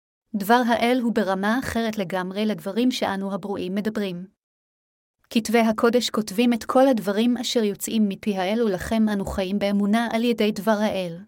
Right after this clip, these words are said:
אלה מאיתנו המאמינים בבשורת המים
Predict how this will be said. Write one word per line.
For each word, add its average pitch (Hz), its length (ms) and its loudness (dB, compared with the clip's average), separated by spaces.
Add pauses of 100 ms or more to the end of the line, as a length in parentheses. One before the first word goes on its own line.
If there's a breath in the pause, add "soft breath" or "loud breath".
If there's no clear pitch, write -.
(1080)
אלה 220 180 6
מאיתנו 208 560 4
המאמינים 190 640 2
בבשורת 208 540 0
המים 190 380 -2